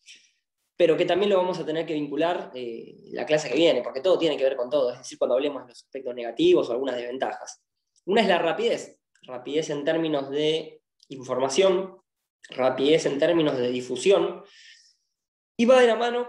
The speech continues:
con un concepto clave también,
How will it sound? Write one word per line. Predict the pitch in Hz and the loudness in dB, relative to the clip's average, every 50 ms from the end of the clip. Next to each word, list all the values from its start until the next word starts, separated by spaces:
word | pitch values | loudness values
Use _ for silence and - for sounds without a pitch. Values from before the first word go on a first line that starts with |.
| - | -8
con | - 196 175 170 170 180 180 - - _ _ | -10 -8 -8 -6 -8 -10 -12 -14 -18 _ _
un | - 196 208 208 202 196 196 185 | -6 -4 -4 -4 -4 -4 -4 -2
concepto | 185 170 170 165 165 202 196 - - 170 | 0 0 0 0 0 -2 -2 -2 -2 -2
clave | 175 180 185 180 156 143 143 147 | 0 0 0 0 0 0 0 -2
también, | 147 147 156 160 160 160 160 185 - - - | -2 -4 -4 -2 -2 -4 -4 -6 -10 -14 -20